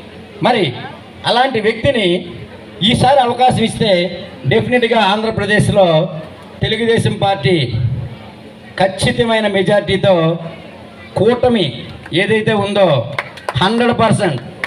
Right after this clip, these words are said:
ఖచ్చితమైన మెజారిటీతో అధికారం రాబోతుంది. మన ఆరిలో నియోజకవర్గంలో ఉన్న ఏవైతే ప్రాబ్లమ్స్ ఉన్నాయో, ఆ ప్రాబ్లమ్స్ అన్నీ కూడా నెరవేరబోతున్నాయి. ఇది నిజం. కాబట్టి మనం అందరం ఆలోచించి,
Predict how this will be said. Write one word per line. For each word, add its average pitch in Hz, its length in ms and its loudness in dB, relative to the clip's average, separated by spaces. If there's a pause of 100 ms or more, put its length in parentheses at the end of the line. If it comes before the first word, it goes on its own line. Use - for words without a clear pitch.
(140)
ఖచ్చితమైన 226 600 0
మెజారిటీతో 196 840 2 (180)
అధికారం 180 420 2
రాబోతుంది. 170 920 2 (300)
మన 175 200 2
ఆరిలో 226 420 2
నియోజకవర్గంలో 202 500 0
ఉన్న 175 380 2 (380)
ఏవైతే 220 280 4
ప్రాబ్లమ్స్ 196 540 2
ఉన్నాయో, 180 500 2 (260)
ఆ 160 60 2
ప్రాబ్లమ్స్ 190 480 2
అన్నీ 175 180 2
కూడా 165 420 0 (240)
నెరవేరబోతున్నాయి. 160 1000 2 (840)
ఇది 185 180 4
నిజం. 180 340 0 (600)
కాబట్టి 202 520 2 (880)
మనం 214 420 2 (260)
అందరం 214 240 4
ఆలోచించి, 202 800 2